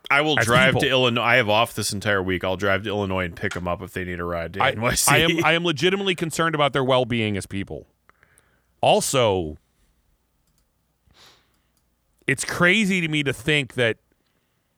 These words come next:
Speaker 2: part of me thought, "Oh my God, not only,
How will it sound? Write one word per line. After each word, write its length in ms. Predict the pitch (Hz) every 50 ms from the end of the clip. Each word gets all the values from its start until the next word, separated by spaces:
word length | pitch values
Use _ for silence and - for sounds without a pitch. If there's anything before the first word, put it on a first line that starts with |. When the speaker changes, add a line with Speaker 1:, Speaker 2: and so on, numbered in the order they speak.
| _ _ _ _ _ _ _ _ _ _ _ _ _ _ _ _ _
Speaker 2:
part 240 | - 151 156 165
of 60 | 165 156
me 80 | 147
thought, 280 | 127 - 139 131 127 -
"Oh 100 | 123 127
my 120 | 127 120 104
God, 480 | 95 110 123 113 95 82 76 71 65 _ _ _ _ _ _ _ _ _ _ _ _ _ _ _ _ _ _ _ _ _ _ _ _ _ _ _ _ _ _ _ _ _ _ _ _ _ _ _ _ _ _ _ _ _ _ _ _
not 300 | 101 110 117 123 131 143
only, 340 | 151 151 151 143 131 120 -